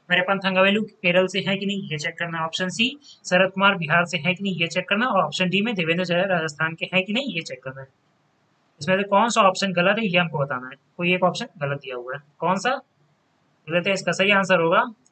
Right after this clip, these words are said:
ऑप्शन बी, मरियप्पन थंगावेलु केरल से नहीं, कहाँ से वो? तमिलनाडु से। तो इसका सही आंसर क्या हो जाएगा? मरियप्पन थंगावेलु, क्योंकि इसमें क्वेश्चन में पूछा है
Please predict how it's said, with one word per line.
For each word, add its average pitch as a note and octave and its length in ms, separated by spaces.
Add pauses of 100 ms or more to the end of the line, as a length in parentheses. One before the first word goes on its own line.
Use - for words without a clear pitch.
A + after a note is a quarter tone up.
(200)
ऑप्शन F3+ 400 (280)
बी, F#3+ 160 (300)
मरियप्पन F3+ 340
थंगावेलु E3+ 440 (120)
केरल A3 260
से G#3+ 120
नहीं, G3+ 220
कहाँ F3+ 200
से G3 140
वो? D#4 120 (100)
तमिलनाडु D#3 440
से। - 120
तो - 120
इसका D3+ 160
सही F3+ 160
आंसर F3 220
क्या F3 100
हो F3 60
जाएगा? A3 180
मरियप्पन E3+ 300 (100)
थंगावेलु, D3 320
क्योंकि E3 340
इसमें A#3+ 240
क्वेश्चन G3 280
में B3+ 80
पूछा - 240
है C#4 100